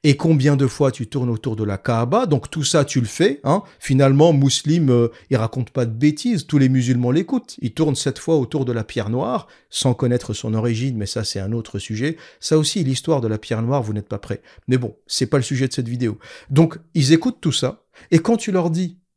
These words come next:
Mais tu savais que dans le même hadith, le même hadith qui t'ordonne de tourner sept fois autour de la Mecque, le même, il te dit aussi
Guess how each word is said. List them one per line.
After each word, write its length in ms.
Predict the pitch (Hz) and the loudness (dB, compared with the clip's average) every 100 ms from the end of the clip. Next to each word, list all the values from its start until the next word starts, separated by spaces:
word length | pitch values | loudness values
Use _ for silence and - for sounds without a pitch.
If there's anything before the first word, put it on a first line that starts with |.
| _ - | _ 0
Mais 120 | 131 | 2
tu 140 | - 147 | 2 0
savais 320 | 147 147 247 | 0 0 0
que 100 | 160 | -2
dans 320 | 123 123 123 - | 0 0 -2 0
le 140 | 127 | 2
même 200 | 147 156 123 | 2 0 -2
hadith, 500 | 120 220 - - _ | -4 -4 -10 -20 _
le 120 | 131 | 2
même 200 | 190 277 - | 4 4 2
hadith 320 | 175 190 - | -2 -4 -6
qui 140 | - | -8
t'ordonne 440 | - 139 131 170 147 | 0 2 4 4 2
de 100 | 127 | 0
tourner 340 | - 131 143 | -2 -2 -2
sept 260 | 139 123 - | -2 -6 -8
fois 160 | - | -8
autour 240 | 123 - 120 | -6 -6 -4
de 80 | |
la 140 | 113 110 | -2 -2
Mecque, 240 | 110 - | -6 -8
le 140 | - 131 | 0 4
même, 260 | 127 117 113 _ _ _ - - _ _ _ | 4 2 -4 _ _ _ -20 -20 _ _ _
il 200 | - 135 127 _ | -2 -2 -2 _
te 80 | - | 0
dit 240 | 139 131 - | 0 -2 -8
aussi 480 | - 190 - 202 226 | -8 -8 -8 -8 -10